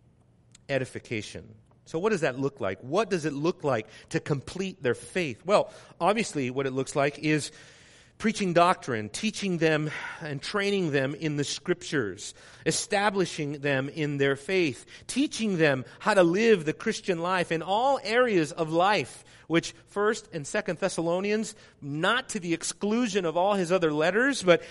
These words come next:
he gets into all these practical issues, whether it's family or marriage or raising children or behaving properly, as he goes on to say in this letter, behaving properly in society or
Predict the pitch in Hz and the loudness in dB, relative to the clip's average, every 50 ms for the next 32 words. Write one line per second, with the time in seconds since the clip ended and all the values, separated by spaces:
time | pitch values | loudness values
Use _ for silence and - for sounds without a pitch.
0 | - - - 233 202 175 226 247 240 - 240 226 214 175 196 208 220 233 240 233 | -12 -2 -2 0 2 2 2 2 2 2 0 0 0 0 0 0 0 0 -2 -4
1 | 208 - - - 190 185 208 202 - 214 - 214 202 185 254 262 - - 180 151 | -4 -6 -6 -4 -2 -2 -2 -2 -6 -2 -2 -2 0 0 -4 -4 -4 -2 -2 -2
2 | 135 135 151 147 135 131 - - - 175 180 190 202 202 208 233 269 - - - | 0 0 0 0 0 -2 -4 -4 -4 -2 0 0 0 0 -2 -4 -6 -8 -12 -18
3 | - - 131 131 135 160 180 202 208 214 226 233 - - - - - 143 139 131 | -10 -8 -6 -4 0 2 2 4 4 4 2 0 -2 -8 -16 -6 -4 -4 0 4
4 | 156 180 208 180 185 196 185 - - - 214 214 185 190 233 240 247 - - - | 4 4 4 2 0 -2 -2 -4 -2 0 0 0 0 0 0 0 -2 -2 -10 -16
5 | - 160 - 139 143 156 151 - - 147 147 117 175 165 120 - 202 214 226 208 | -16 -6 0 2 2 2 0 -4 -12 -16 -4 -2 -2 -2 0 0 2 2 2 2
6 | 214 202 185 196 - - 190 185 208 - - 214 208 208 220 202 165 143 - 170 | 0 -2 -2 -4 -6 -4 0 0 0 2 2 0 0 0 0 0 0 0 -2 -8
7 | 156 151 170 170 160 170 165 170 151 135 - 175 165 156 139 143 151 - - 160 | -4 -2 -2 0 2 2 0 0 -2 -2 -2 -2 -2 -2 -2 -4 -6 -6 -4 -2
8 | 160 160 185 190 - - - - - 160 165 135 120 180 196 220 - 220 226 214 | 0 2 2 0 0 -2 -14 -12 -8 -6 -6 -4 0 2 2 2 2 0 -2 -2
9 | - - - - 180 185 214 208 - 208 196 208 208 190 165 160 - - 156 - | -4 -6 -8 -4 0 0 0 0 0 -6 -6 -6 -6 -6 -6 -6 -6 -8 -10 -6
10 | - - 170 180 185 196 214 214 202 165 143 127 | 0 0 2 2 2 0 0 -2 0 0 0 -2